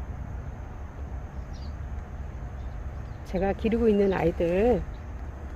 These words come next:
요런 아이들 보면 제 거는 언제 이렇게 될래나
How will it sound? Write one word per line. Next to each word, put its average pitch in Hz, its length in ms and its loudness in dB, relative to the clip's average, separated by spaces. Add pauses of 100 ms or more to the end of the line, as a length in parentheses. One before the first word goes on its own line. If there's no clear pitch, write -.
요런 226 260 6
아이들 180 320 6
보면 185 540 4
제 - 160 0
거는 208 340 6
언제 196 300 6
이렇게 240 260 6
될래나 170 1000 4